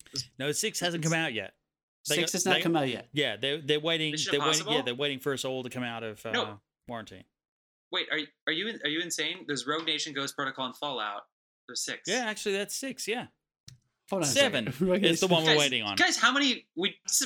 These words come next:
Speaker 1: we're rewatching movies. How did you not notice this? <laughs>
Speaker 3: Ghost Protocol,
Speaker 1: How do
Speaker 3: Rogue
Speaker 1: you know there's
Speaker 3: Nation, and
Speaker 1: six?
Speaker 3: Fallout.
Speaker 2: I mean, I, I
Speaker 3: Yeah.
Speaker 2: said some
Speaker 1: Yeah.
Speaker 2: stuff
Speaker 3: Ghost
Speaker 2: during the Jurassic Park sequence. I have had a lot of beer and I can't do math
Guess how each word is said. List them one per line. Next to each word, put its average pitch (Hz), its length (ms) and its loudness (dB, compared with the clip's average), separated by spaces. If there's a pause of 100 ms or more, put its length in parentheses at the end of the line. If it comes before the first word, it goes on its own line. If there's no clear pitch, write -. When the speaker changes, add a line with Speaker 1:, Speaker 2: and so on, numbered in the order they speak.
Speaker 1:
we're 214 160 -2
rewatching 240 480 2
movies. 185 360 0
How 180 80 4
did 220 140 -2
you 226 60 -2
not 208 180 0
notice 208 220 -2
this? 120 280 -2 (260)
<laughs> - 260 -16
Speaker 3:
Ghost 196 280 2
Protocol, 190 420 4
Speaker 1:
How 170 40 2
do 151 60 4
Speaker 3:
Rogue 151 160 8
Speaker 1:
you 147 60 4
know 151 120 4
there's - 180 6
Speaker 3:
Nation, 139 100 8
and 135 80 6 (100)
Speaker 1:
six? - 100 4
Speaker 3:
Fallout. 107 240 -2
Speaker 2:
I 185 140 0
mean, 220 160 2
I, - 60 0
I - 40 4
Speaker 3:
Yeah. - 60 2
Speaker 2:
said 240 260 2
some 220 140 2
Speaker 1:
Yeah. - 80 2
Speaker 2:
stuff - 220 4
Speaker 3:
Ghost 214 100 2
Speaker 2:
during 226 180 6
the 208 120 2
Jurassic 208 420 2
Park 220 260 0
sequence. 143 500 -2
I 170 180 -4
have 170 120 -2
had 160 240 -2
a 185 60 -2
lot 180 160 0
of 165 80 -4
beer 147 320 -2
and 127 100 -4
I 131 60 -4
can't 156 240 -6
do 160 100 -4
math 160 240 -4